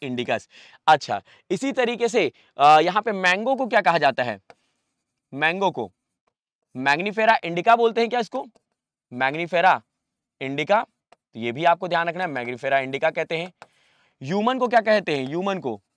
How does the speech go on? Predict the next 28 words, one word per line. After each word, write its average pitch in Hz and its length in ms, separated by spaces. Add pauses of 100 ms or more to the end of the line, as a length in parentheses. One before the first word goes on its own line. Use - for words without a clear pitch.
(360)
ह्यूमन 170 280
को 202 100
कहा 185 160
जाता 180 200
है 233 120 (300)
होमो 202 280
सैपियन। 151 520 (280)
क्या 139 100
कहते 156 160
हैं? 220 120 (320)
होमो 190 360 (220)
सैपियन 160 600 (300)
कहते 123 260
हैं, 165 120
ये 151 80
आपको 131 240
ध्यान 113 260
रखना 110 180
है, 113 120 (340)
ठीक 139 140
है। 240 140 (140)
चलिए 131 200
आगे 170 280
बात 202 200
करें 214 140
अगले 202 160
क्वेश्चन 196 260
पे। 233 160